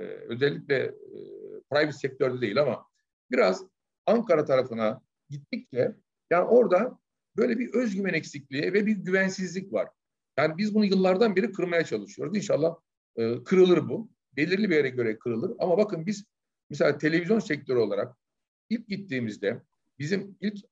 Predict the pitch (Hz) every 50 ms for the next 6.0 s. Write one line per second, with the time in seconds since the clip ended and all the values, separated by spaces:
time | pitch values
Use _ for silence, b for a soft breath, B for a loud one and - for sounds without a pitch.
0 | _ - 120 135 160 185 185 - 135 139 139 156 151 - - _ _ _ _ _
1 | - 226 - - - 135 120 - 117 107 107 104 107 104 95 - 101 95 98 -
2 | 95 92 92 90 90 92 - _ 139 139 131 127 127 117 113 120 - _ _ _
3 | _ _ - 107 107 104 104 117 139 139 135 - - 104 98 95 - - - 143
4 | - - 127 170 202 196 - 165 170 - - 127 117 101 92 92 90 87 85 -
5 | _ _ _ 240 220 - - - 120 113 110 107 - - 180 180 - 160 - -